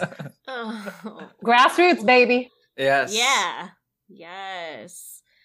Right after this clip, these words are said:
Speaker 2: So speaking of engaging, I know growing up,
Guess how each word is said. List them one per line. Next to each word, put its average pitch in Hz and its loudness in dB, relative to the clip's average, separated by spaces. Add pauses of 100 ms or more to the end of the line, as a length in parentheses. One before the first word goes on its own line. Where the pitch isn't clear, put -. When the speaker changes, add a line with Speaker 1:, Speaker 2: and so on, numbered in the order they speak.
(520)
Speaker 2:
So 269 -4
speaking 339 -12
of 240 -10
engaging, 202 -10 (480)
I 202 -14
know 247 -8
growing 226 -8
up, 208 -12